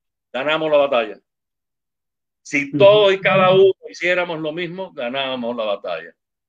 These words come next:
Speaker 1: Porque esa conciencia es una conciencia colectiva. Y no puede ser el inconsciente universal superior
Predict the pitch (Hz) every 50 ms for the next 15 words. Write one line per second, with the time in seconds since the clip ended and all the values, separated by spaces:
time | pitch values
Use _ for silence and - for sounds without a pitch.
0 | _ _ _ _ _ _ _ _ _ _ _ _ - 117 117 - 156 147 160 165
1 | 160 170 160 151 156 156 165 170 160 165 160 160 165 170 160 - 160 156 151 -
2 | - - - 147 - - - 170 - - 135 123 117 - - 196 208 160 120 98
3 | - _ _ _ _ _ _ _ _ _ _ _ _ _ _ _ _ _ _ _
4 | _ _ - 104 110 117 131 143 151 143 - 156 160 175 190 196 160 127 - 165
5 | 170 165 143 123 _ _ _ _ _ - - 117 131 135 135 131 135 139 131 131
6 | 127 117 - - 180 190 196 196 190 - 208 196 196 196 190 180 165 156 - 185
7 | 165 160 165 170 165 - _ _ _ _ _ _ _ _ _ _ _ _ _ _
8 | _ - - 180 160 160 156 143 143 143 143 151 160 170 170 175 175 - -